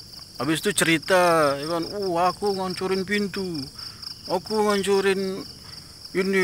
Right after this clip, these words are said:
Wah, udah sok jago lah kalian tuh ya. Eh, padahal dulu Laskar Jihad datang ke satu tempat, orangnya nggak ada. Aku nggak rame, sendiri aku. Sendiri. Nanti kalian lihat,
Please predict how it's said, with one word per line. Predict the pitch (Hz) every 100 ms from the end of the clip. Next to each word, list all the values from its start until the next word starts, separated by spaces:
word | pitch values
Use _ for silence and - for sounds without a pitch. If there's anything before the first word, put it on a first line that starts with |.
| 190
Wah, | 240 247 202 143
udah | 131 131
sok | - -
jago | 143 170 220 262
lah | 254
kalian | 220 220 208
tuh | 185
ya. | 190 220 - - - - - - - -
Eh, | - 233 214 190 -
padahal | - 139 156 160 175 165
dulu | 170 170 185 180 - - - - - - - -
Laskar | 151 - - 165 160
Jihad | 160 165 160 175 170 - - - - -
datang | 147 160 170
ke | 156
satu | 170 165
tempat, | 160 170 165 - 170 165
orangnya | 165 170 175
nggak | 170 165 165
ada. | 170 175 160
Aku | 170 214
nggak | 190 185
rame, | 190 190 175
sendiri | 175 175 175 185 180
aku. | 180 160 143 135 - - - - - -
Sendiri. | - 147 160 165
Nanti | 143 143 170
kalian | 160 151 151 147
lihat, | 147 147 135 147